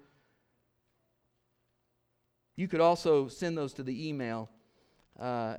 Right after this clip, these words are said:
and, and if there are just things, some of you wrote things that you were thankful for this week, you can continue to do that. And, um, we will share some of those with you next week. If you participate in this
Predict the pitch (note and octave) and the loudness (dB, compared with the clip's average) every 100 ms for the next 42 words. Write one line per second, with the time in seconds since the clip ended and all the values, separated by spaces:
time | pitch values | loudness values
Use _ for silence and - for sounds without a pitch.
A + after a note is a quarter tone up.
0 | - C3+ C3 G#2 E3+ D3+ - F#3+ C#4+ A3+ | -10 -12 -12 -10 -10 -10 -8 -6 -2 -2
1 | G3 - F#3 F3+ A3 E3 D3 D#3 D#3 D3 | -4 -4 -4 -2 -2 -2 4 4 4 -2
2 | B2 A#2+ A2+ A#2+ C3 B2+ B2 B2 A#2 C3 | -6 -6 -8 -6 -8 -8 -8 -8 -6 -8
3 | B2+ E3+ C3+ A#2+ A#2 C#3 C3 G#2+ A2 G#2+ | -8 -10 -10 -10 -8 -6 -6 -6 -6 -4
4 | G2+ G2 - _ _ _ _ _ - G#2 | -4 -6 -16 _ _ _ _ _ -14 -10
5 | G#2+ G2+ G2+ G#2 G2+ F#2+ F#2+ - _ _ | -8 -6 -6 -4 -4 -8 -14 -20 _ _
6 | _ _ - _ _ - A#2+ A#2 G#2 - | _ _ -20 _ _ -12 -8 -8 -10 -6
7 | A#2+ A#2 G2 - - - A2+ G#2+ G2+ A2 | -4 -4 -4 -12 -20 -12 -10 -8 -10 -10
8 | A2 F#2 F#2+ - G2 F#2+ - _ _ _ | -12 -12 -14 -14 -16 -16 -18 _ _ _
9 | _ _ _ _ _ _ _ _ _ _ | _ _ _ _ _ _ _ _ _ _
10 | _ - C#3 D3+ A3+ A3+ - F#3 - C#3+ | _ -12 -10 -4 -4 -4 -6 -8 -2 0
11 | B2+ A#2+ B2 B2+ - | 0 -2 -6 -8 -12